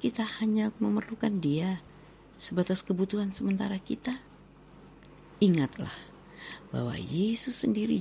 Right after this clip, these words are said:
jauh lebih berharga daripada segala berkat. Maka, yang lebih penting adalah percayai Dia sebagai Tuhan dan nikmati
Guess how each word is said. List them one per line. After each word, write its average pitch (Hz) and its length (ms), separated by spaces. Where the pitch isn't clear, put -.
jauh 214 580
lebih 233 300
berharga - 640
daripada 156 400
segala 131 480
berkat. - 400
Maka, 64 160
yang 175 320
lebih 226 320
penting 202 400
adalah 131 400
percayai 139 800
Dia - 240
sebagai - 400
Tuhan 202 560
dan 220 320
nikmati 247 640